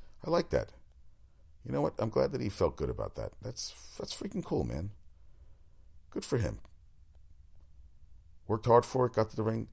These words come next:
How about this? Since opening day, A F C West, Chiefs, since opening day two thousand fifteen, Chiefs are fifteen and two.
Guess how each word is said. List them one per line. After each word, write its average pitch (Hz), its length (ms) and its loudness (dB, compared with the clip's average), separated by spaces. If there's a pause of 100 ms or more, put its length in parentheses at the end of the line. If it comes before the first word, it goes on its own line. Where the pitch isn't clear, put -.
(200)
How 135 100 6
about 143 120 8
this? - 140 6
Since 92 180 4
opening 131 300 6
day, 104 360 8
A 104 140 8
F 120 80 4
C 120 140 6
West, 95 420 8 (320)
Chiefs, - 340 6 (300)
since - 260 2
opening 117 240 6
day 101 40 2
two 113 120 2
thousand 101 200 8
fifteen, 92 240 2
Chiefs 110 240 0
are 92 60 4
fifteen 139 380 6
and 147 140 4
two. 85 240 6